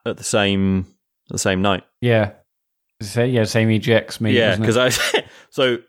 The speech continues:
Speaker 1: one of the reasons this is funny, so the next question is from Chod, and he says, "Why does Matt drink beer with his elbow up in the air?" <laughs> And Matt did that the first time I met him. <laughs> He's been
Speaker 2: Yeah,
Speaker 1: doing
Speaker 2: exactly.
Speaker 1: it for,
Speaker 2: Got s-,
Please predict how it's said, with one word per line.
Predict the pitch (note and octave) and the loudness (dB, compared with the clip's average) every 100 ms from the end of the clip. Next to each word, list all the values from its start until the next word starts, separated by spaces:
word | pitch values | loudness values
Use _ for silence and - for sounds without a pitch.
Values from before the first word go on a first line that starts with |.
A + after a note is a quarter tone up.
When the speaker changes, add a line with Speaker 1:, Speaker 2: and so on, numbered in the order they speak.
| _ | _
Speaker 1:
one | B2+ D3 | -2 0
of | |
the | C3 | 2
reasons | C3+ A2+ | 0 -2
this | A2+ G#2 | -4 -4
is | G2+ | -2
funny, | A2+ G2+ F#2 F2+ | 0 0 0 -2
so | - | -2
the | A2 | 0
next | A#2 - | 0 -2
question | G#2+ G2 - F2 | -2 -2 -2 -6
is | E2+ | -4
from | - F2 | -6 -4
Chod, | - F#2+ E2+ - - | 0 0 -2 -18 -8
and | G#2 | -4
he | F#2+ | -2
says, | G#2 F#2 | -4 0
"Why | A2 | 0
does | G#2 F#2+ | 0 -2
Matt | A2 - | -2 0
drink | G2 F#2 | -4 -2
beer | G#2+ G#2 | 0 0
with | F2+ | 0
his | F#2 | 0
elbow | G2+ G2+ F2+ | 0 0 -2
up | G#2+ - | -2 -2
in | F#2+ | -4
the | G2+ | 0
air?" | G#2+ F#2 - | 0 -2 -8
<laughs> | _ _ _ _ _ - _ - _ - C4+ B3+ E3 | _ _ _ _ _ -20 _ -20 _ -12 -6 -4 -2
And | D3 D#3+ | 0 0
Matt | F3 A3 D3 | 0 -2 -2
did | A3 C#4+ | -4 -4
that | C#3+ B3 B2 - | -2 -2 -2 -4
the | C#3+ | -8
first | - F3 F3 D#3+ - - | -2 0 0 -2 -10 -4
time | F3+ F3+ | -2 0
I | E3+ | 0
met | G3 F#3 D3+ | 2 0 0
him. | - - - - - - C4 | 0 -2 -4 -18 -20 -20 -20
<laughs> | _ - C4+ - _ | _ -20 _ -20 _
He's | G#3 | -2
been | G3+ G3 | 0 2
Speaker 2:
Yeah, | |
Speaker 1:
doing | D#3 C3+ | 4 4
Speaker 2:
exactly. | F#3 D3 - | 2 -2 0
Speaker 1:
it | D#3+ | 2
for, | D#3 | 2
Speaker 2:
Got | |
s-, | - - | -2 -6